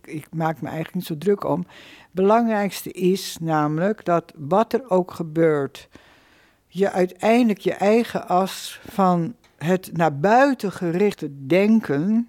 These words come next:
en vooral daaraan voldoen, hè, de, hoe de wereld wil dat jij je gedraagt, dat je die as kantelt naar je innerlijke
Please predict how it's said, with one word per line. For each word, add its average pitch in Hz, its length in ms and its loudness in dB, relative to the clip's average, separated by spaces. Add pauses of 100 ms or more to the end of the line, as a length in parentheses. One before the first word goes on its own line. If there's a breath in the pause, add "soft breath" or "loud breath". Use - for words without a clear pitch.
en 143 420 -6 (480)
vooral 160 800 -2 (280)
daaraan 156 640 -2
voldoen, 190 760 0 (340)
hè, 156 180 -6
de, 165 80 -6
hoe 160 180 -6
de 139 160 -6
wereld 190 380 0 (140)
wil 170 380 -2
dat 156 200 -10
jij 160 200 -4
je 156 80 -8
gedraagt, 180 800 -6 (480 loud breath)
dat 196 240 0
je 180 80 -6
die 165 260 -8
as - 340 0
kantelt 220 760 2 (440 loud breath)
naar 185 540 2 (240)
je 180 340 -2
innerlijke 175 1040 0